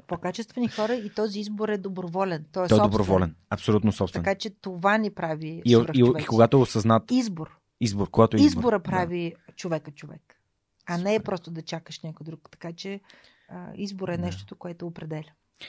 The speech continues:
Speaker 2: Ами, добре, аз, а, имам един финален въпрос.
Speaker 1: Да.
Speaker 2: И то е: как според теб да направим България едно по-щастливо място?
Speaker 1: Т-, то зависи от всеки един от нас. Аз съм щастлива.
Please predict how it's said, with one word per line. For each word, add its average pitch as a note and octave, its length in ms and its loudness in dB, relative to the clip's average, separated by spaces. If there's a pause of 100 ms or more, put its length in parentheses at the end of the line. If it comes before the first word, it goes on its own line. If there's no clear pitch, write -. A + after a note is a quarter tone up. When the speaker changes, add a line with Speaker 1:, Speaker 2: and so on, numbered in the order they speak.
(300)
Speaker 2:
Ами, A2 340 2
добре, G#2+ 360 2
аз, B2 320 2
а, A#2 280 4
имам A#2 260 2
един G#2+ 200 2
финален G2 400 0
въпрос. F#2 500 -4
Speaker 1:
Да. E3 320 -6
Speaker 2:
И - 100 -10
то G#2 280 0
е: G2+ 100 0
как - 220 -10
според - 360 -8
теб G2 200 -4
да G2 100 -4
направим F#2+ 340 -4
България F#2+ 380 -2
едно F#2+ 160 -2
по-щастливо F#2 580 -10
място? F2+ 360 -12 (1080)
Speaker 1:
Т-, - 80 -20 (100)
то C4+ 120 0
зависи C4+ 340 -6
от B3+ 100 -12
всеки C4 280 -8
един B3+ 160 -6
от B3 160 -8
нас. - 340 -14 (360)
Аз A#3 140 -4
съм B3+ 100 -4
щастлива. F#3 460 -6